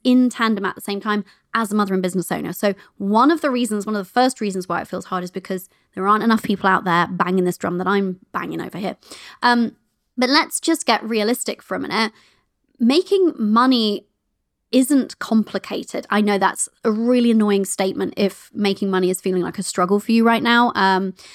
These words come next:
and I have the utmost compassion. I've been in that position. I've been in that beginner business owner position. I've also been in the position when I hadn't healed my relationship with money, when just everything about money felt hard. So I get it. But sitting where I'm sitting now, having kind of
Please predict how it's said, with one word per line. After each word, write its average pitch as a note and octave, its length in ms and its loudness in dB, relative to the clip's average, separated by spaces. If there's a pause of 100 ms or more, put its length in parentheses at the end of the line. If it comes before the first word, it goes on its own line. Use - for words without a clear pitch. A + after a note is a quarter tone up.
(160)
and G#3 100 0
I G#3 80 2
have G#3 400 0
the A#3 200 -2
utmost B3 380 2
compassion. G3 420 -4
I've G#3+ 220 -2
been A#3 200 4
in G#3+ 120 -2
that F#3+ 160 -2
position. F#3 420 -6
I've F3+ 140 -10
been A3+ 140 2
in A3+ 80 2
that G3+ 180 0 (440)
beginner A#3 360 0
business G#3+ 360 0
owner G3 400 0
position. F#3+ 640 -4
I've F#3+ 100 -4
also G#3 220 -4
been G3+ 120 -4
in G3 80 -2
the F#3 60 -6
position F#3+ 400 -6
when F#3 320 -2
I F3 320 -2
hadn't F#3+ 380 -4
healed F#3 280 -8
my F#3+ 80 -6
relationship C4 520 0
with B3+ 140 0
money, B3+ 440 4 (320)
when G3+ 760 4
just - 200 -12
everything G3+ 280 0
about F#3 160 -2
money F#3 200 0
felt F#3+ 260 -2
hard. F#3 300 -2
So F#3+ 380 -4
I G#3+ 100 0
get G3+ 260 0
it. F3+ 140 -6 (340)
But A3 180 -4 (140)
sitting - 380 -4
where A3 140 4
I'm G3+ 100 0
sitting G3+ 400 -2
now, G#3+ 320 2
having G#3 360 0
kind G3 220 0
of F#3 240 -4